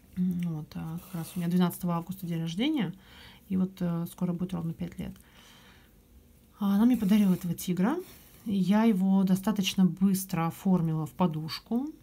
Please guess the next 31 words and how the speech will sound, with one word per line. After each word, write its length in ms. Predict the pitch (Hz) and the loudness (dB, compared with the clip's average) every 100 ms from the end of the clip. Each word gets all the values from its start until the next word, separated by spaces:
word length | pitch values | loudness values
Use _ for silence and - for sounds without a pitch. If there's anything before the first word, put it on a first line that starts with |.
| _ _ - _ - _ _ - | _ _ -20 _ -20 _ _ 0
И 200 | 185 196 - | 2 2 2
эта 180 | 190 185 | -4 -2
подушка 520 | 175 156 254 - 226 | -2 -2 -2 0 2
у 20 | |
меня 140 | 180 | 2
до 120 | 190 208 | 2 0
сих 200 | 190 - | -4 -8
пор. 260 | 165 151 - - - _ _ _ - | -8 -10 -12 -20 -20 _ _ _ -8
То 60 | |
есть 100 | 180 | -4
вот 140 | 180 190 | -2 2
я 80 | |
сейчас, 440 | 190 - 180 170 - | 0 2 0 0 -2
а, 680 | 180 165 170 165 160 160 160 | -2 -2 -2 -2 -4 -4 -6
закончу 380 | - 180 202 190 | -4 -2 0 0
снимать 360 | - 180 170 156 | 0 -2 -2 -2
видео, 480 | 226 330 269 170 170 - - - - - - - | -2 0 0 -2 -4 -14 -20 -20 -20 -20 -20 -4
пойду 220 | 185 196 | -2 0
относить 360 | 190 180 - 185 | 0 -2 -2 -2
штатив 380 | 185 185 185 | -2 -2 -4
в 20 | - | -6
комнату, 640 | 247 330 285 - 151 180 | -2 -2 -4 -4 -6 -6
а 320 | - 165 160 165 | -6 -2 -2 0
там 180 | 180 | 0
в 40 | 185 | 0
комнате 320 | 196 180 175 | 2 2 2
на 80 | 165 | -4
диване 340 | 165 196 262 | -2 -2 0
лежит 260 | 185 175 185 | 0 -2 -6
эта 80 | 180 | -10
подушка. 500 | 170 160 185 - - | -10 -10 -12 -14 -12